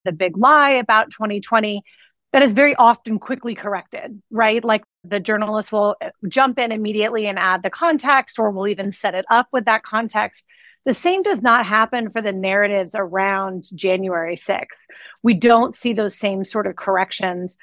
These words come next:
reminding people that it actually was a violent,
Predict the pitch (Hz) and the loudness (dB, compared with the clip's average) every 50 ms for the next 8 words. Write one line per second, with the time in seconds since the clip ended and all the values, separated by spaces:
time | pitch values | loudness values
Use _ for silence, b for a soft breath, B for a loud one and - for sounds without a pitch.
0 | B B B B B 202 208 208 208 196 180 196 202 196 190 202 202 196 180 - | B B B B B 0 2 2 4 4 2 2 2 -2 -2 -4 -4 -6 -6 -6
1 | 202 190 - 208 190 185 185 190 175 175 185 180 190 185 185 _ - 185 190 185 | -8 -4 0 2 4 4 4 2 2 2 2 2 2 2 0 _ -4 -2 -2 -2
2 | 185 - - 220 196 185 180 185 185 185 185 185 180 - - 220 185 165 - 190 | -2 -4 -4 -4 -2 0 0 0 0 0 -2 -4 -6 -6 -8 -8 -8 -4 -2 -2
3 | 180 190 196 190 190 185 180 190 - | 0 0 -2 -2 -4 -6 -6 -8 -12